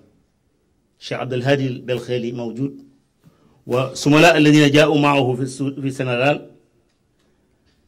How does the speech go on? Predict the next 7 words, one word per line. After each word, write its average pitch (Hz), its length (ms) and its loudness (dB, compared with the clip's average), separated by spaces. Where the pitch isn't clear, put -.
عرفت 156 240 -4
أن 160 260 -2
نصيحة 160 320 -8
الش-، 147 160 -10
الرجل 165 340 0
كانت 151 320 -2
جيدة. 117 460 -6